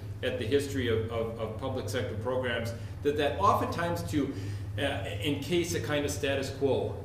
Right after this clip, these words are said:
orientation, that, that, that you get there and it's hard to move out, you know. Uh,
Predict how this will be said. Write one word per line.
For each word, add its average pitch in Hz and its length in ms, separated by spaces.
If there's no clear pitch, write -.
orientation, 113 800
that, 127 240
that, 120 300
that 113 180
you 123 100
get 180 360
there 143 300
and 127 140
it's 127 160
hard 139 280
to 127 60
move 120 340
out, 110 340
you 123 140
know. 110 300
Uh, 107 360